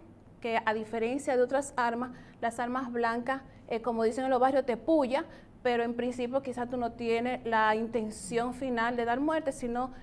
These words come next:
de defenderte, de herir al otro y repeler la agresión que tú estás recibiendo. Eso es lo que me luce hasta el momento, pero ni legítima defensa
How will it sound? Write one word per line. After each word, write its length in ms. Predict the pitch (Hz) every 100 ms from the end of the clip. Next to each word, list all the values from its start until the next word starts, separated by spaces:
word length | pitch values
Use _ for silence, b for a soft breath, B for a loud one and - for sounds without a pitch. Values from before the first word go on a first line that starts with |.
| B -
de 80 |
defenderte, 680 | 226 233 233 226 214 196 220
de 80 | 226
herir 240 | 233 269 311
al 160 | 330
otro 280 | 349 277 302
y 120 | 294
repeler 680 | 277 233 226 226 226 247 254 B B
la 120 | 233
agresión 460 | 240 233 226 240 240
que 120 | 240
tú 80 | 233
estás 220 | 240 247
recibiendo. 600 | 247 233 247 202 123 110 B B -
Eso 220 | 302 330
es 40 |
lo 120 | 302
que 100 | 294
me 160 | 277 254
luce 380 | 254 294 285 277
hasta 220 | 240 240
el 80 | 247
momento, 460 | 233 202 175 180 208
pero 200 | 233 233
ni 100 | 233
legítima 480 | 226 226 277 302
defensa 580 | 285 285 349 427 415 440